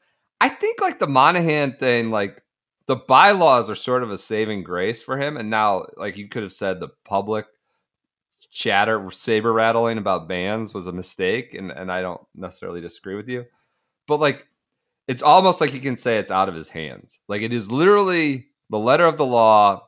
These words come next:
that I have to dis-, not approve this waiver when there's an op-, when there's a field that we are offering, event we are offering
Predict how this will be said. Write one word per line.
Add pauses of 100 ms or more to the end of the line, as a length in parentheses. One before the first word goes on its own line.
that
I
have
to
dis-, (480)
not
approve
this
waiver (140)
when
there's
an
op-,
when
there's
a
field
that
we
are
offering,
event
we
are
offering